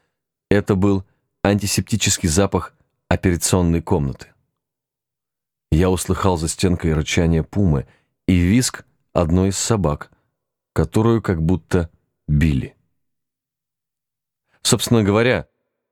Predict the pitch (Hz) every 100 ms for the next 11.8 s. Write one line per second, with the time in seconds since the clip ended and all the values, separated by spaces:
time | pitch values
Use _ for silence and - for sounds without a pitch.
0 | _ 85 107 101 - 131 120 107 110 107
1 | - - 87 101 98 98 87 85 - 90
2 | 104 127 90 67 _ _ _ _ 85 95
3 | 117 - 156 - - 78 69 _ _ -
4 | 98 117 104 131 127 139 - 113 110 131
5 | 135 117 - 110 - 98 104 131 - 82
6 | 76 _ _ - - 101 90 - _ _
7 | - - - 98 110 82 92 95 87 -
8 | 90 - 78 65 57 - _ _ _ _
9 | _ _ _ _ _ - 101 107 117 104
10 | 127 107 110 - 123 135 120 107 - 113
11 | - 117 104 113 135 - 73 62